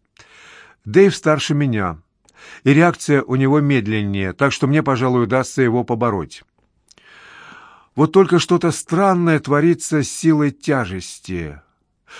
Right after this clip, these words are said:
Внезапно мне кажется, будто я вешу полтонны. Ботинки словно прибиты гвоздями к полу, а задница так сжалась, что я задаюсь вопросом,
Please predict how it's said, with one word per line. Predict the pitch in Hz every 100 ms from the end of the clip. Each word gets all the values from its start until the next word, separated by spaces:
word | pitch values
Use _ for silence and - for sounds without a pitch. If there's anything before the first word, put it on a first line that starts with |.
| -
Внезапно | 120 151 160 170 151
мне | 147
кажется, | 143 160 131 110 123
будто | 131 - 139
я | 127
вешу | 131 139 139
полтонны. | - 139 139 - - 151 113 90 80 69 78 _ _ _ _ _ - - -
Ботинки | 135 139 170 156
словно | 135 156 151 147
прибиты | 143 139 127 156 143
гвоздями | 117 131 95 143 139 135
к | -
полу, | - 147 131 110 85 69 - _ _ _ _ _
а | 104 113
задница | 98 147 120 120 110 - 113
так | 107 117 95
сжалась, | 98 104 156 135 101 - - _ _ _ _ - -
что | - 135
я | 147 156
задаюсь | 135 151 143
вопросом, | 135 135 151 160 - 139 120